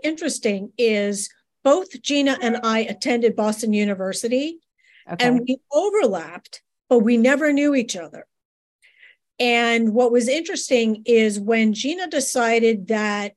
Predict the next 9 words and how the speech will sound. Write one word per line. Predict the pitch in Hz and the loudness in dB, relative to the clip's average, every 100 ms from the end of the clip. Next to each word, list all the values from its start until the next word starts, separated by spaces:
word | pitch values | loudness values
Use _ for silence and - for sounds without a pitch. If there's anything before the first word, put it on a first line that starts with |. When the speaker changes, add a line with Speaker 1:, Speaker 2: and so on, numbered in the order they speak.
| _ _ _ _ | _ _ _ _
Speaker 1:
she | - - 269 277 | -6 -2 0 0
wanted | 233 233 233 233 226 220 190 - _ _ _ _ _ _ _ _ _ - | 2 2 2 2 2 0 -2 -12 _ _ _ _ _ _ _ _ _ -4
a | 220 214 202 202 - _ _ _ _ _ _ _ _ _ - | -2 0 -2 -6 -10 _ _ _ _ _ _ _ _ _ -10
leader | 220 233 285 269 226 | 0 4 4 4 2
from | 220 240 | 2 0
the | 226 | 2
entertainment | 214 220 208 - 285 294 277 | 0 -2 -8 0 0 0 -2
community | 247 220 208 208 208 | 0 2 2 0 0
who | 208 233 | -2 -4